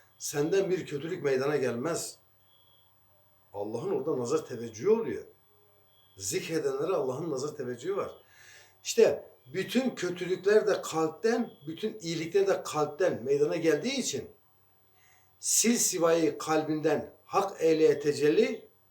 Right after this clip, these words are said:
padişah konmaz saraya hane mamur olmayınca. Kalpte dünya sevgisi,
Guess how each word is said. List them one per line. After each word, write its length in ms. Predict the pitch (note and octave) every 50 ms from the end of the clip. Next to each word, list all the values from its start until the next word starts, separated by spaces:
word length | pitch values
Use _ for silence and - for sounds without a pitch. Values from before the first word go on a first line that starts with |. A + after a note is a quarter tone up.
| _ _ _ _
padişah 680 | - D3 D#3 D#3 D#3+ F3 E3 - - G3+ D3 - -
konmaz 560 | D#3+ E3 E3+ D#3+ D3 D3 E3+ G#3 B3 A3+ - -
saraya 440 | - - D3 C3+ C3+ C3 B2 A#2
hane 400 | A#2 - - C3 C3 C3+ D3 D3
mamur 320 | C#3+ C3+ C3 B2+ B2+ C3 B2+
olmayınca. 480 | A#2+ A2 A2 G#2+ G2 F#2+ F2+ - - - - _ _ _ _ _ _ _ - - - - - - - _ _ _ _ _ _ _ _
Kalpte 920 | - - E3+ F3+ F#3 F#3 F3+ - - - - G#3+ A3 A#3+ B3 A#3+ - - - - _ _ _ _ _ _ _ _ A#2 A2+
dünya 340 | B2+ D3+ D#3 E3 F3+ G3+ G3+
sevgisi, 760 | G3+ - F3 D#3 C#3+ C#3 C3+ B2+ - - C3 G#2 - - -